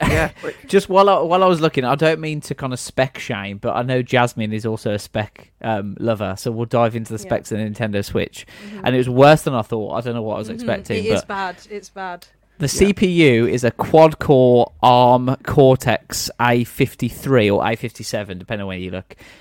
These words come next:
Speaker 2: That arm processor, obviously, is quad-core. Th-, uh, uh, that, that's quite low for phones now, which is what
Speaker 3: Mm-hmm.
Speaker 2: Jasmine said.
Speaker 3: Mm-hmm.
Speaker 2: That C P U launched in twenty twelve.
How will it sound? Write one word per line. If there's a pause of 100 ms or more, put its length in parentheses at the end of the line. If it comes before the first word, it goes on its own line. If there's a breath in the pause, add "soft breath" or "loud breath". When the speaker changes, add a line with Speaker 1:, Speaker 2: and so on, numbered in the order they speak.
(160 loud breath)
Speaker 2:
That
arm
processor,
obviously,
is
quad-core. (600)
Th-,
uh,
uh,
that,
that's
quite
low
for
phones
now,
which
is
what
Speaker 3:
Mm-hmm.
Speaker 2:
Jasmine
said. (360 soft breath)
Speaker 3:
Mm-hmm.
Speaker 2:
That
C
P (200)
U (240)
launched
in
twenty
twelve.